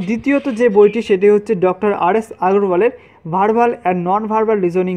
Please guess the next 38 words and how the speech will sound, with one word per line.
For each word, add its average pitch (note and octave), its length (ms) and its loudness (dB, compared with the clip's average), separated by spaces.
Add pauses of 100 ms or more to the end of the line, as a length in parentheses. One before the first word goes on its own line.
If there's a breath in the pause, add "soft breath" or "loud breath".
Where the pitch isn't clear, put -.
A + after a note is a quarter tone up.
বুক। A#3 160 0 (400 loud breath)
এই C#4 80 4 (100)
বই A3 200 6
দুটি A3+ 240 -2
কিন্তু A3 220 -4
খুবই G3+ 320 -4 (120)
ভালো G3 220 2
বই, B3 180 2 (340 loud breath)
এবং A3+ 160 0 (160)
বিভিন্ন B3 300 -2 (160)
পরীক্ষায় G#3 500 2
জিআইয়ের G#3+ 380 2
জন্য A#3 180 -2 (200)
এই F#3+ 80 4
দুটি F#3 260 -2
বই G#3 220 2 (280 loud breath)
অপরিহার্য। F3+ 600 -2 (1000 soft breath)
এছাড়া C#4 320 2 (120)
দুঃখের A3+ 380 -2
বিষয়, A#3+ 240 2 (200)
বাংলা A#3 280 0
ভাষায় C4 300 -2
যদি B3 160 -4
আপনি B3+ 220 -4
কোনো B3+ 220 -4 (140)
জিআই G#3 300 4 (140)
এবং F#3+ 140 0 (120)
রিজনিংয়ের G3+ 440 -2
জন্য G#3+ 120 -2 (160)
ভালো F#3+ 260 2
বই F#3 220 2
খোঁজেন, F#3 320 -2 (340 loud breath)
তাহলে B3 260 2
কিন্তু C4 240 -4 (160)
ভালো G#3 260 4
কোনো A#3 240 -2 (100)
বই G#3 140 6 (100)
আপনি F#3+ 160 -4